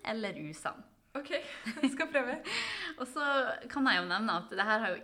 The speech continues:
Speaker 1: ingenting med kanskje det jeg allerede har sagt, så det her er just for fun.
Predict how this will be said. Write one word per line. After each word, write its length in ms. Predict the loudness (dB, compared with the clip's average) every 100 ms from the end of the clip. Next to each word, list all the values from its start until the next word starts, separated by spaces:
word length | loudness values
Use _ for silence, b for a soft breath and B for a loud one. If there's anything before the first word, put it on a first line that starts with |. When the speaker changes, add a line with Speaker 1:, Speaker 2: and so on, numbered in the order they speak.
| -4
Speaker 1:
ingenting 560 | -2 0 0 -2 -6 -4
med 140 | -6
kanskje 300 | -4 -4 -4
det 80 | -4
jeg 240 | -2 -2
allerede 460 | -4 -4 -4 -4 -4
har 260 | -4 -6 -4
sagt, 460 | -2 -2 -4 -12
så 160 | -4 -2
det 80 | 0
her 220 | 0 2
er 480 | 2 4 2 0 -4 B B B -8
just 320 | -8 -6 -6
for 100 | -6
fun. 300 | -6 -8 -10